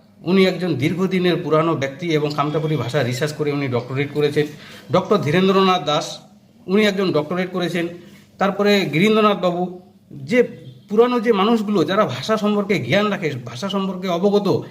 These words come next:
এবং ভাষা সম্পর্কে চর্চা করে, প্রতিনিয়ত ভাষাটার জন্য ডেভেলপমেন্টের চেষ্টা করে,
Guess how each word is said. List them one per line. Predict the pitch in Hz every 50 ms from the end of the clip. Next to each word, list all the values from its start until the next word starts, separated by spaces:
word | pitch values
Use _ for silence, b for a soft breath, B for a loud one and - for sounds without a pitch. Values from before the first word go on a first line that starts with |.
| B B B
এবং | 175 190 165 127
ভাষা | 117 120 151 - 220 208
সম্পর্কে | 202 196 190 190 190 190 180
চর্চা | - 160 170 - - 214
করে, | 208 214 185 165
প্রতিনিয়ত | - - 185 180 214 214 214 208 185 190
ভাষাটার | 160 156 160 196 185 196 190 180
জন্য | 185 190 190 190 156
ডেভেলপমেন্টের | 135 156 156 196 196 196 196 190 185 180 -
চেষ্টা | - 190 - - 220
করে, | 180 180 143 113